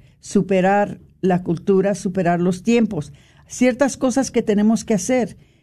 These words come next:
Y ojalá que se den cuenta que yo quisiera ayudarles.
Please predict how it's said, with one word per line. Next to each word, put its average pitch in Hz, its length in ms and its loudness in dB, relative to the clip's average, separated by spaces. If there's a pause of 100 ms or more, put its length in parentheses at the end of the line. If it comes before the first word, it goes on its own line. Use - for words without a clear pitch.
(160)
Y 208 380 2
ojalá 220 760 0
que 185 440 2 (640)
se - 160 0
den 214 200 2
cuenta 220 480 0 (480)
que 196 840 0 (1200)
yo 214 220 2
quisiera 262 340 0
ayudarles. 202 840 0